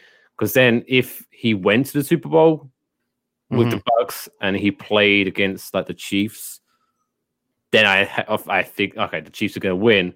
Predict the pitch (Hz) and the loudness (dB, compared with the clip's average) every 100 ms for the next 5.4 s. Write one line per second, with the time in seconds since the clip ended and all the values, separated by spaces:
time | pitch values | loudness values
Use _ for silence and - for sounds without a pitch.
0 | - 92 - 92 87 104 92 90 - _ | -12 -14 -8 -8 -2 -2 0 -4 -8 _
1 | _ - - 107 92 95 90 87 120 90 | _ -10 0 2 2 0 -2 -2 0 0
2 | 87 - 143 98 - _ _ _ - 113 | -2 0 2 2 0 _ _ _ 0 2
3 | 104 - 131 127 117 98 98 98 101 90 | 2 4 2 4 0 -2 -2 -2 -4 -4
4 | 113 85 85 82 85 _ - 90 113 87 | -8 -6 -8 -8 -10 _ -4 2 2 0
5 | 82 80 82 | -8 -12 -14